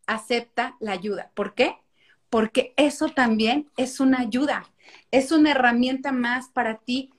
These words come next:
que por eso está al alcance de todos nosotros, por eso todos lo podemos hacer. ¿Por qué? Porque es como, eh, el, así como haber nacido o haber llegado a una familia y traes todo el expediente de todos tus ancestros.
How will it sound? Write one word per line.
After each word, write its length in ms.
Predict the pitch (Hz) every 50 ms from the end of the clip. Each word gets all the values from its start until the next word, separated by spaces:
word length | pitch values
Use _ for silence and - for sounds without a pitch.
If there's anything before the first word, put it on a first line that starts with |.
| _ _ _ _ _ _
que 100 | - 277
por 200 | 269 269 302 311
eso 140 | 349 330 403
está 200 | 370 - - 330
al 80 | 320 320
alcance 400 | 320 320 - 311 311 294 302 320
de 80 | 285
todos 360 | 285 - 262 262 269 285 277
nosotros, 520 | 269 233 208 - - 220 220 - - - -
por 160 | _ 262 269
eso 180 | 269 277 330 320
todos 300 | - 311 285 294 277 277
lo 140 | 262 240
podemos 400 | - 226 214 214 220 226 226 -
hacer. 380 | 220 196 - - 208 180 - - _ _ - _
¿Por 220 | _ 254 262 254 262
qué? 200 | - 302 330 330 -
Porque 240 | 311 - - 330
es 140 | 320 320 -
como, 440 | - 370 359 330 285 262 240 240 - _ - - - _ -
eh, 320 | - 247 240 240 240 240 - -
el, 720 | 247 247 247 247 240 240 240 240 240 240 240 - - _ _ _ - -
así 260 | - 277 - - 294
como 240 | - 381 370 339 302
haber 300 | 277 254 294 311 349 339
nacido 680 | 349 370 359 - - 302 285 277 269 294 294 302 311 - _ _ _ _ _ _
o 140 | - 247 247
haber 300 | 247 240 262 262 269 -
llegado 680 | 302 302 240 269 269 262 262 262 254 277 277 285 269 - _ _ _
a 240 | - 240 240 233 226
una 280 | 240 262 269 277 294 294
familia 680 | - - 240 226 220 233 247 262 254 262 269 294 359 359 -
y 140 | 240 214
traes 280 | - - 247 254 254 -
todo 100 | - 277
el 120 | 285 285
expediente 720 | 240 - - - _ 233 226 214 226 233 233 240 233 - 262
de 120 | 254 220
todos 640 | - _ _ 254 262 262 269 269 269 277 285 277 285
tus 200 | - 269 - -
ancestros. 680 | 220 202 202 - 226 226 226 - - 226 254 311 -